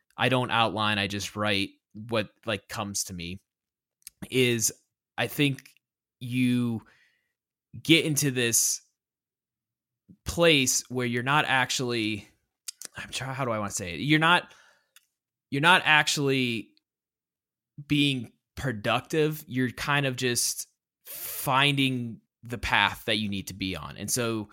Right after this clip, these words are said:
I think with outlining, people see that as a, a less of a creative endeavor because you're not doing that searching,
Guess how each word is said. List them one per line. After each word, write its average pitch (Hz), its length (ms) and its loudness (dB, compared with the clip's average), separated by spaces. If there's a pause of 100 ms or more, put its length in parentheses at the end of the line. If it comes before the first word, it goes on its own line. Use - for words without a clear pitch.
(280)
I 117 100 -6
think 151 480 0 (580)
with 123 460 -2 (760)
outlining, 120 760 4 (1300)
people 143 360 -2
see - 360 0
that 127 280 -2
as 113 200 2
a, 107 320 -4
a 101 300 -4 (640)
less 131 340 2
of 120 160 -2
a 107 420 0 (600)
creative 123 440 0
endeavor 107 680 -2 (300)
because 110 440 -4
you're 113 80 -4
not 120 260 -2
doing 117 260 -2
that 90 160 -2
searching, - 600 -4